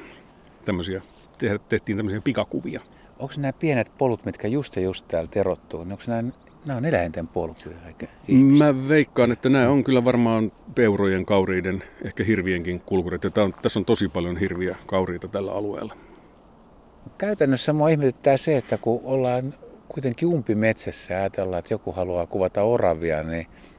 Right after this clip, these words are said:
Speaker 2: eka pitäisi mennä puistoihin ja ruokintapaikoille. Sä oot aloittanut tästä, niin se ensimmäisenkin oravan houkutteleminen, niin se on jo aika haasteellinen.
Speaker 1: No ei se ollut kyllä loppuviimeksi sitten kovin haasteellista, että, että mä muistan, kun ensimmäistä kertaa toin kamerat ja,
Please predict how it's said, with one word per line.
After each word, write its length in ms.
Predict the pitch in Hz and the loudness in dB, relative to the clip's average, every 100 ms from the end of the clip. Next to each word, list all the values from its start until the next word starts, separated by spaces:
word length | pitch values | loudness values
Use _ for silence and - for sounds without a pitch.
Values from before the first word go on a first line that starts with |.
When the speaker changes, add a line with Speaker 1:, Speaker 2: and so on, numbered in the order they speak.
| - | -8
Speaker 2:
eka 220 | - 92 | -2 -2
pitäisi 300 | - - - | -2 -6 -4
mennä 160 | 95 92 | -4 -4
puistoihin 640 | - 113 98 - 80 82 | -2 -2 0 -2 -4 0
ja 80 | 87 | 0
ruokintapaikoille. 1040 | 92 76 76 69 - - - - 78 92 - | 2 0 -2 -14 -12 -12 -12 -14 -14 -14 -4
Sä 120 | 117 | -2
oot 100 | 143 | 2
aloittanut 460 | 127 - 113 - | 2 2 -4 -2
tästä, 380 | - 117 - - | 2 2 0 -6
niin 220 | 80 90 - - - - - | -6 -8 -12 -20 -20 -20 -8
se 160 | 123 | -2
ensimmäisenkin 640 | 117 101 92 87 92 87 92 | -2 -2 -6 -6 -6 -8 -4
oravan 300 | 87 85 85 | -2 -2 -2
houkutteleminen, 1000 | 101 85 80 - 80 80 80 80 80 80 | -2 -2 -4 -10 -8 -8 -10 -12 -12 -12
niin 80 | 82 | -14
se 140 | - | -12
on 120 | 82 | -10
jo 80 | 85 | -8
aika 200 | 80 82 | -6 -6
haasteellinen. 600 | 87 76 71 - - - - - - - - - 151 | -4 -4 -6 -16 -18 -18 -20 -20 -20 -20 -20 -4 2
Speaker 1:
No 200 | 143 - - - | 4 2 -4 6
ei 160 | 151 | 8
se 120 | 151 | 8
ollut 260 | 156 170 131 | 8 8 6
kyllä 160 | 127 120 | 6 6
loppuviimeksi 500 | 113 107 107 110 - | 6 4 4 2 -2
sitten 220 | 113 110 | -4 0
kovin 260 | 120 107 | 2 2
haasteellista, 760 | 95 113 95 - 90 90 - 90 | 6 6 4 0 -4 -4 -4 -4
että, 220 | 85 95 - - | -4 -8 -8 -12
että 240 | 98 - | -8 -4
mä 100 | 101 | 0
muistan, 340 | 110 131 - 104 | 2 2 2 -2
kun 220 | 107 98 - | 0 -2 -6
ensimmäistä 360 | 127 110 98 - | -4 -2 -2 -4
kertaa 340 | 104 98 98 | -4 -2 -2
toin 220 | 95 104 95 | 0 0 4
kamerat 440 | 110 101 87 - | 4 4 0 -4
ja, 100 | 92 | -6